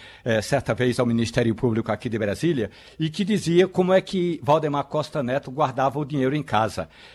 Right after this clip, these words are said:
E, e ela era mulher do cara, e dizia o seguinte, "Olha, a nossa casa ela é toda reformada, mas não é reforma de, de estética, não. É reforma porque tem muito dinheiro dentro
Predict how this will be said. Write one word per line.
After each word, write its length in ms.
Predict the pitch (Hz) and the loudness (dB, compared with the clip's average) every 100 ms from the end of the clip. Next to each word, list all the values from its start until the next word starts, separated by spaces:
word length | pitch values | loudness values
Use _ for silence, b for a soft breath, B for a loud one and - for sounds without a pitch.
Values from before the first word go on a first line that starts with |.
| B | B
E, 140 | 107 - - | -18 -14 -4
e 120 | 98 | 0
ela 160 | 135 | 2
era 180 | 233 262 | 2 4
mulher 300 | 262 165 202 | 4 4 4
do 80 | 156 | 2
cara, 340 | - 139 131 | 0 2 2
e 140 | 104 127 | -2 -2
dizia 280 | 180 208 233 | -4 -2 -4
o 40 | |
seguinte, 420 | 233 160 165 - | -4 -4 -4 0
"Olha, 260 | 165 113 107 B B | 0 2 -2 B B
a 80 | 165 | -4
nossa 260 | 226 - | -2 -2
casa 360 | 196 190 226 214 | -4 -2 0 0
ela 160 | 190 185 | 2 0
é 40 | |
toda 440 | - 214 226 185 B B - | 0 0 2 0 B B -4
reformada, 720 | 131 202 220 165 156 180 127 | 0 2 2 2 2 2 2
mas 300 | 110 175 185 | 0 0 0
não 120 | 196 | 0
é 80 | 226 | 0
reforma 480 | 196 214 214 202 208 | 0 -2 0 0 0
de, 300 | 185 208 170 B B 160 143 | 0 0 -2 B B -6 -2
de 180 | 175 196 | -2 -2
estética, 640 | 165 - 175 175 - 175 | -4 2 2 2 -2 -4
não. 220 | 147 147 | -2 -4
É 140 | 151 147 | -2 -2
reforma 500 | 165 - 165 175 180 | -2 -2 -2 -2 -4
porque 260 | 185 185 | -4 -4
tem 140 | 185 180 | -4 -2
muito 300 | 160 185 180 | -4 -4 -4
dinheiro 320 | 170 160 165 | 0 0 0
dentro 440 | 143 156 160 170 | 0 -2 0 -2